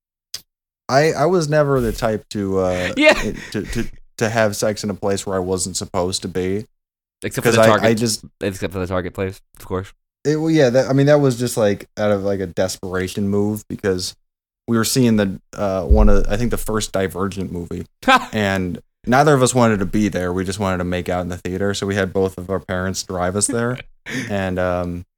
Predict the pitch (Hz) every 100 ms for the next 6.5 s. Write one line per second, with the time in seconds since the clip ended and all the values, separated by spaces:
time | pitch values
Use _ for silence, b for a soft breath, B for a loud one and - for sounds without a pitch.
0 | - 139 - - - 139 - - 139 -
1 | 175 170 220 - 214 139 139 120 - 127
2 | 110 98 98 95 98 143 175 170 151 139
3 | - 147 131 131 135 151 160 135 143 131
4 | 131 117 104 113 113 117 131 120 98 -
5 | 107 104 113 113 117 123 117 107 110 104
6 | 98 98 107 117 110